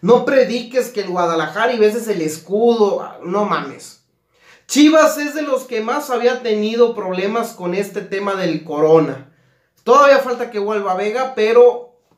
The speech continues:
papá, te expones. O sea, imagínate que dé positivo o que dé otro de Chivas. Van a decir, "Oye, pues no hay seriedad".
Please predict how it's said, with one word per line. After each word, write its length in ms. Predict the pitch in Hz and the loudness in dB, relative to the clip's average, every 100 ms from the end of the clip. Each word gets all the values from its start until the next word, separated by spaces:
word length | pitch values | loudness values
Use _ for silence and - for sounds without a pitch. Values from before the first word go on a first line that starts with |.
| _ _ _ - | _ _ _ -8
papá, 760 | 185 185 277 233 156 - _ _ _ _ | -8 -2 -2 -2 -4 -12 _ _ _ _
te 80 | - | -8
expones. 960 | 170 - - 214 269 254 220 208 - - - | -8 -8 -4 2 2 2 0 -2 -6 -18 -10
O 120 | 180 | -6
sea, 200 | 190 185 | -6 -6
imagínate 640 | 220 226 226 311 311 254 | -6 -4 0 2 2 0
que 120 | 226 226 | 0 4
dé 260 | 262 262 | 4 2
positivo 920 | 262 247 220 202 165 240 240 202 175 - _ _ _ _ _ - | -2 -6 -6 -12 -8 -6 -4 -4 -6 -14 _ _ _ _ _ -4
o 180 | 165 | -2
que 160 | 165 190 | -2 0
dé 160 | 208 226 | 4 6
otro 360 | 233 233 214 | 6 4 -2
de 160 | 196 170 | -2 -4
Chivas. 640 | - 196 180 147 - - _ _ _ _ _ _ _ _ _ - | -6 -6 -4 -4 -8 -20 _ _ _ _ _ _ _ _ _ -6
Van 160 | 151 | 0
a 40 | 233 | 4
decir, 320 | 220 - 254 | 2 0 2
"Oye, 220 | 247 233 | 2 2
pues 160 | - 156 | -4 -6
no 80 | 175 | -6
hay 100 | 185 | -6
seriedad". 560 | 175 156 151 185 190 | -6 -6 -4 -2 -2